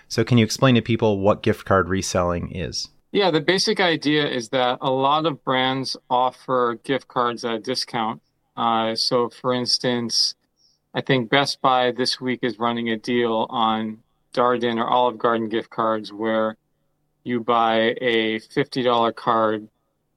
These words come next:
Speaker 2: and you pay forty-two fifty for it. So they have these deals that run periodically, and they're usually limited. So, you know, Best Buy will limit you to a few per account. So then what you do is you buy these cards at a discount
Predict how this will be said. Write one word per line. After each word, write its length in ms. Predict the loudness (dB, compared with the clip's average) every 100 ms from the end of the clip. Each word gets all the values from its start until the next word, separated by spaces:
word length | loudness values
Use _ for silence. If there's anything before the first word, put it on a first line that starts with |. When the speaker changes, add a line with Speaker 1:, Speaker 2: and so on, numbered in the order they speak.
| _
Speaker 2:
and 300 | -4 -2 -2
you 100 | -4
pay 520 | -6 -4 -2 -2 -2 -6
forty-two 640 | -12 0 2 2 -2 -8
fifty 340 | -2 -4 -4
for 260 | -8 -4 -4
it. 80 | -6 _ _ _ _ _ _ _
So 200 | -2 2
they 140 | 2 2
have 240 | 2 2
these 220 | 0 -2
deals 380 | 0 0 0 0
that 120 | -2
run 220 | 0 -2 -2
periodically, 760 | -2 0 -2 -2 -4 -4 -6 -12 -12
and 400 | -8 -6 -6 -10 _
they're 80 | -6
usually 320 | -4 -2 -2
limited. 500 | -2 -2 0 0 -2 -8 _ _
So, 300 | -20 -10 -10
you 120 | -8 -10
know, 40 |
Best 320 | -4 -4 -2
Buy 160 | 0 0
will 80 | 0
limit 300 | -4 -6 -8
you 100 | -6
to 160 | -6
a 60 | -6
few 340 | -6 -4 -4
per 380 | -2 -2 -2 -2 _ _ _ _ _ -10
account. 460 | -6 -4 -4 -6 _ -20 _
So 260 | -2 0
then 140 | 0 2
what 180 | 0 0
you 140 | -2
do 440 | 2 2 2 0 -2
is 160 | -2 -2
you 100 | 0
buy 280 | 2 2
these 200 | 0 -2
cards 340 | -2 0 0 0
at 60 | -4
a 80 |
discount 600 | -2 -4 -4 -2 -2 -2